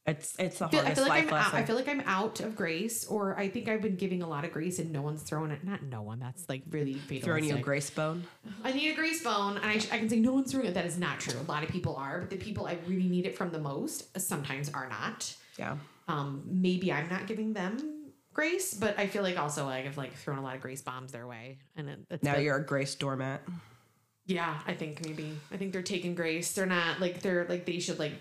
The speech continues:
Speaker 2: like, put a coin in the box to pay for it, and
Speaker 1: Yeah.
Speaker 2: there's zero coins.
Speaker 1: Make some money.
Speaker 2: It's like, "Pay what you can," and you're like, "I can pay zero." And I'm like, "What? Don't take my free thing." Uh,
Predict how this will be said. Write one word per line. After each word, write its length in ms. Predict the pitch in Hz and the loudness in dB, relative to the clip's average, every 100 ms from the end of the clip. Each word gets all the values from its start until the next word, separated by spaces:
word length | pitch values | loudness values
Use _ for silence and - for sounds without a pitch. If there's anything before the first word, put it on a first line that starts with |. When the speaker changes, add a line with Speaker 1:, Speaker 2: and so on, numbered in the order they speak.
| - | -4
Speaker 2:
like, 180 | 143 147 | -4 -2
put 200 | - 175 | 0 2
a 100 | 131 | 0
coin 540 | - 156 151 139 135 147 | -4 -4 -2 -4 -6 -8
in 120 | 165 | -6
the 60 | 170 | -4
box 400 | 117 127 - - | -4 -6 -8 -6
to 80 | |
pay 160 | 175 147 | -4 -4
for 200 | 156 160 | -2 -2
it, 260 | 180 233 - | -2 -4 -4
and 140 | 160 | 0
Speaker 1:
Yeah. 80 | 156 | 2
Speaker 2:
there's 140 | 151 143 | 2 -2
zero 400 | 185 175 151 147 | -4 -6 -6 -6
coins. 680 | 156 165 175 180 185 - - | -8 -8 -8 -10 -8 -8 -6
Speaker 1:
Make 140 | 143 143 | -6 -6
some 180 | 143 | -6
money. 300 | 151 175 185 - - _ - - - - _ | -6 -6 -8 -12 -20 _ -20 -20 -20 -20 _
Speaker 2:
It's 0 | 196 | -2
like, 60 | 185 | 2
"Pay 140 | 247 | 2
what 160 | 262 - | 2 0
you 60 | - | -2
can," 360 | - 262 220 | -2 0 2
and 100 | 196 | 2
you're 120 | 185 185 | 2 2
like, 140 | 165 | 2
"I 140 | 220 208 | 4 4
can 140 | 233 | 4
pay 220 | 247 294 | 4 4
zero." 880 | 302 220 220 156 123 113 85 - 127 147 | 4 2 2 2 0 -4 -8 -12 -14 -8
And 100 | 160 | -6
I'm 100 | 156 | -2
like, 220 | 151 151 160 | -2 -2 -4
"What? 800 | 160 160 156 147 147 151 151 160 | -2 0 0 0 -2 -4 -6 -8
Don't 260 | 180 151 143 | -6 -6 -6
take 400 | 170 139 151 - | -8 -8 -10 -12
my 200 | 123 135 | -10 -10
free 260 | - 135 131 | -10 -10 -12
thing." 300 | - - 64 98 147 _ | -14 -16 -20 -20 -20 _
Uh, 100 | - | -4